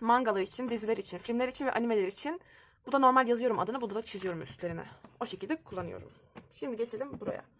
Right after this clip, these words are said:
Bu ikea'dan alındı. Ne zaman bilmiyorum. Burada iki tane Kinder Sürpriz'den çıkan ayna var. Birazcık kirli olsun. Burada da iki tane benim yapıştırdığım Polaroid fotoğraf var. Polaroid mi bilmiyorum ama fotoğraf var. Burada da bir, iki, üç, dört, beş bölmesi var bu arkadaşın.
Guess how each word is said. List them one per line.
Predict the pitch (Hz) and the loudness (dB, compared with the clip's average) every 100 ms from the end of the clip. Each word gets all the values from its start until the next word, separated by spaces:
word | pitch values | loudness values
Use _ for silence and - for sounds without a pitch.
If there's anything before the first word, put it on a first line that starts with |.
| - - - | -20 -20 -6
Bu | 247 311 - - | 2 4 2 -2
ikea'dan | 247 - 277 220 202 | -2 6 10 10 8
alındı. | 190 185 190 190 - | 6 6 4 4 2
Ne | 202 190 | 0 2
zaman | 196 190 | 4 2
bilmiyorum. | 196 180 165 208 233 | 0 0 0 0 -4
Burada | 247 262 | -2 -2
iki | - | -4
tane | - 240 240 | 0 2 2
Kinder | 240 233 233 | 2 4 4
Sürpriz'den | 233 233 226 | 2 0 0
çıkan | - 226 - | 0 -4 2
ayna | 233 190 | 2 2
var. | 175 - - | 0 -2 -6
Birazcık | 208 196 196 - | -2 0 -2 -6
kirli | 226 185 196 | -6 -4 -4
olsun. | 202 175 208 - - - - | -4 -6 -10 -12 -16 -20 -6
Burada | 277 247 247 | 0 2 4
da | |
iki | 240 - | 2 2
tane | 247 233 | 4 6
benim | 233 | 6
yapıştırdığım | 202 - - 190 208 247 262 - _ _ _ _ _ | 4 0 -2 -2 2 0 0 -10 _ _ _ _ _
Polaroid | 220 208 196 202 214 _ - - - - - | 0 2 4 2 0 _ -18 -16 -16 -20 -10
fotoğraf | 202 196 185 - | -4 2 2 0
var. | 165 165 | -6 0
Polaroid | 196 208 196 | 4 4 2
mi | 190 | -4
bilmiyorum | 196 254 | -2 -2
ama | 302 | -4
fotoğraf | 233 233 240 | 0 -2 0
var. | 254 - - _ - - - - | -6 -6 -12 _ -20 -20 -18 -2
Burada | 285 262 | 4 6
da | 277 269 - | 8 6 2
bir, | 226 202 | 0 0
iki, | 226 - - | -2 -4 -2
üç, | 208 - | -2 4
dört, | 254 254 | 2 8
beş | 294 269 | 8 8
bölmesi | 254 240 233 - | 6 6 4 2
var | 185 170 | 0 0
bu | 170 | 2
arkadaşın. | 180 175 180 185 302 381 | 2 2 -2 2 2 2